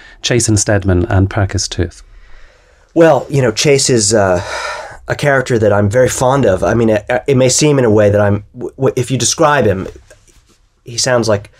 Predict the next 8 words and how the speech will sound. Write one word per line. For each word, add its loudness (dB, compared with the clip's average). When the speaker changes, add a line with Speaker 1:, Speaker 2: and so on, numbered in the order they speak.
Speaker 2:
a -4
send-up 2
of 0
a 0
kind -2
of -12
callow -2
celebrity. -2